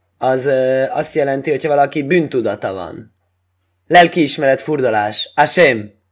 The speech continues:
Érdekes. Mimkaim, asher is, hát ugye, mert hé-, Héberül nagyon sok szó van arra, hogy bűn. Hét, asám, avon,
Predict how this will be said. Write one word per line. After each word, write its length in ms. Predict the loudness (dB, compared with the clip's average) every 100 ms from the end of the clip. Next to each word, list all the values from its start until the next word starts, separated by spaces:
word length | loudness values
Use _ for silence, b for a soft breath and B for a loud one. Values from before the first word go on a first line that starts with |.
| _ _ -20 -20 _ _ _ _
Érdekes. 680 | -6 -4 -4 -4 -8 -10 -14 b b b -6
Mimkaim, 560 | -2 0 6 6 6 2
asher 340 | 0 2 2
is, 200 | 2 0
hát 220 | 2 2 2
ugye, 160 | 2 4
mert 140 | 4
hé-, 200 | 4 2
Héberül 300 | 2 2 2
nagyon 220 | 2 0 0
sok 180 | 0
szó 200 | 0 2
van 120 | 2 4
arra, 160 | 4
hogy 140 | 2 0
bűn. 480 | -2 -2 -8 -16 _ _ _ _ -18 -4
Hét, 580 | 2 4 4 2 -6 -20 _ _ _ _ _
asám, 800 | -4 -2 4 6 6 2 -4 -12 _ _ -4
avon, 840 | -2 2 6 8 6 4 -4 _